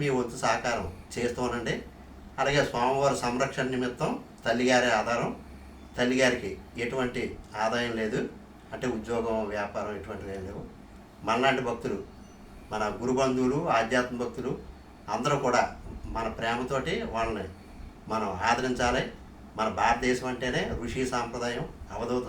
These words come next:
సాంప్రదాయం. ఇటువంటి అవధూతలు ఎక్కడో కానీ ఉండరు, ఉన్నా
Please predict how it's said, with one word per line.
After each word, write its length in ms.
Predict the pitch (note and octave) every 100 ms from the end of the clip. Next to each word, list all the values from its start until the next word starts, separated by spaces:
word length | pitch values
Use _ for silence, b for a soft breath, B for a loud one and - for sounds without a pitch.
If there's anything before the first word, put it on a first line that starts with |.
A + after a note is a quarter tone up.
| A2+
సాంప్రదాయం. 520 | A2 G#2+ A2 A2 G#2+ - - - - - - - - - - A#2+
ఇటువంటి 320 | A#2+ C#3 C3 C3
అవధూతలు 480 | A2+ C3 C3+ B2+ F#2+ - - - - - A2
ఎక్కడో 220 | C#3 C3+ C3
కానీ 180 | B2 B2+ A2+
ఉండరు, 240 | A#2 C#3 G#3 - - - - - A2+
ఉన్నా 180 | B2+